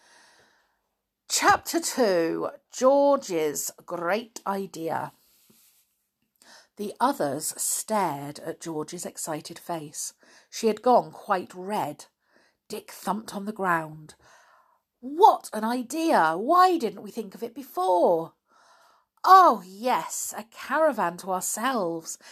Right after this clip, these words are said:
It sounds too good to be true," said Anne, and her eyes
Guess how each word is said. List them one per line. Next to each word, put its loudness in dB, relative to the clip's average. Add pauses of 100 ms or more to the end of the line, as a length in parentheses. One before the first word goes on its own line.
(140)
It -8
sounds 2
too -2
good -6
to -12
be -12
true," 0
said -2
Anne, -4 (340)
and -8
her 2
eyes -2